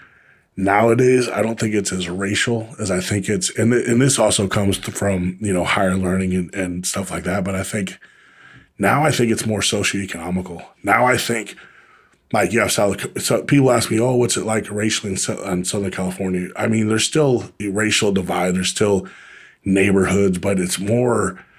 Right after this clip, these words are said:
you know, and even in the South, even in Texas, or you go to Florida, or you go to Louisiana, it's more classist.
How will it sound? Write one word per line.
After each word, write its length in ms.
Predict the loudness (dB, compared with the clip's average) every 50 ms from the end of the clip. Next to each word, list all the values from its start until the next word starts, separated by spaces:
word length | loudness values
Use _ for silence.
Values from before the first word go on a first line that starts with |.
| _ _ _ _ _ _ _ _ _ _
you 120 | -6 -4 -2
know, 260 | 0 2 2 0 0
and 260 | 0 0 -2 -2 -2 0
even 260 | 2 2 2 2 2
in 80 | 0
the 80 | 0 0
South, 380 | 0 0 0 2 2 0 0 0
even 240 | -2 -2 -2 -2
in 80 | -2 -2
Texas, 500 | -2 -2 -2 -2 -2 -2 -2 -2 -2 -2
or 120 | -2 -2
you 180 | -2 -2 -2 -2
go 80 | -2 -2
to 120 | -2 -4
Florida, 420 | -6 -4 -4 -2 -2 -2 -2 -2
or 60 | -2 -2
you 120 | -2 -2
go 100 | -2 -2
to 80 | -2 -2
Louisiana, 520 | -2 -2 -2 -2 -2 -2 -2 -2 -4 -4
it's 160 | -6 -6 -6
more 160 | -4 -4 -4
classist. 680 | -4 -4 -4 -2 -2 -2 -2 -4 -6 -8 -10 -10 -10 -12